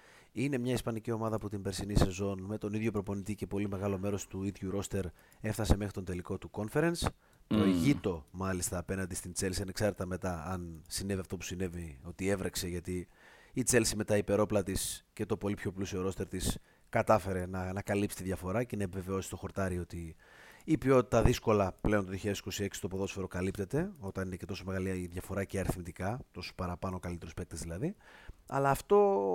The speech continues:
Speaker 1: όλο και γενικώς η συνεχόμενη παρουσία της, ε,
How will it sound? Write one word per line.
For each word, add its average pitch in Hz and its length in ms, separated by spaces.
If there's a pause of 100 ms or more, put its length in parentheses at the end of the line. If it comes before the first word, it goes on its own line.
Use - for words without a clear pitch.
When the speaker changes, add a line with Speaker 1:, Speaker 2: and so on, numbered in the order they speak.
(140)
Speaker 1:
όλο 165 680
και 139 160
γενικώς 135 520
η 110 460
συνεχόμενη 120 520
παρουσία 104 440
της, - 280
ε, 90 680